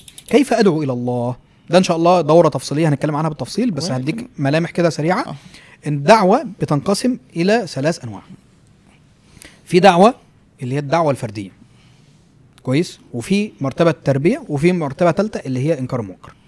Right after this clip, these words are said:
Speaker 1: هناخدهم بالت-، ب-، باختصار كده واحدة واحدة. أول واحدة إنكار المنكر. إنكار المنكر، إنكار المنكر واجب إذا كان المنكر ظهر ويجب إنكاره. يعني إيه؟ يعني أنت ماشي وشفت واحد بيعمل حاجة حرام، يجب إنك تنكرها. كويس؟ الإنكار مراتب زي ما أنت قلت،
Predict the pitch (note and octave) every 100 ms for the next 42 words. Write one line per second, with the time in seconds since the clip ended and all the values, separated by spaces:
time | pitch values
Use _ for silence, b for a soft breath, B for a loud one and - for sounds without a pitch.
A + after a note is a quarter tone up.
0 | _ - D#3+ G#3 F3 - E3+ D3 C#3+ C#3
1 | C3 C#3+ - E3 D3+ C3+ C3+ - - _
2 | b b b b - C4+ C4 - A#3+ F3
3 | D#3 B2 G2 _ - F#3 C4+ D4 C#4 B3+
4 | A3 - E3+ C#3+ G#3+ G3 D#3 F3+ D#3+ C#3+
5 | D#3 G3 C4 _ b b b b D3+ D3+
6 | G3 G#3+ E3 D3+ E3 G#3 A#3+ D#4 - _
7 | b b b b b b _ _ - D3
8 | G3+ A3+ C#4 C#4+ _ - D3+ D3+ F3+ A#3
9 | G3 D#3 C#3 A2+ G#2+ G#3+ F#3+ E3+ D#3+ -
10 | D#3+ A#3 F#3 A#3 D#4+ G#3+ G3 - G3+ A#3+
11 | G3+ A#3 F#3 G3 D#3+ A2 A#2+ C4 A#3 E3+
12 | B2 G#2 - _ _ b b b b -
13 | F3 F3 E3+ F3 A#3+ G3+ G#3+ G3 F#3+ G3+
14 | A3+ F#4+